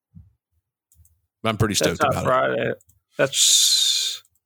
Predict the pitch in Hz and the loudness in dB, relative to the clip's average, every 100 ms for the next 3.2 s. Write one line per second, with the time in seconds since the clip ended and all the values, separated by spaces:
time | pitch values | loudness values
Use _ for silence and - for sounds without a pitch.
0 | _ _ _ _ - 135 151 156 156 175 | _ _ _ _ -16 -4 2 4 6 4
1 | 185 170 156 - 131 113 127 120 123 127 | 2 0 0 0 -2 -2 -2 0 0 0
2 | 123 151 151 123 170 - 143 175 123 123 | 0 2 4 4 2 2 2 2 2 2
3 | 160 135 | 2 0